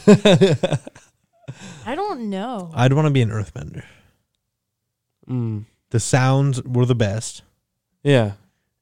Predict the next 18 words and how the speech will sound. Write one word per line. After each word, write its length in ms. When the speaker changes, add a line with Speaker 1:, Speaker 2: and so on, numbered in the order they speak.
Speaker 3:
And 200
it'd 240
be 120
so, 220
like, 340
the 100
practical, 920
I 100
think, 260
application 720
is 380
Speaker 1:
Do 140
you 140
think, 480
though, 280
that, 200
like, 220
Speaker 3:
limitless. 380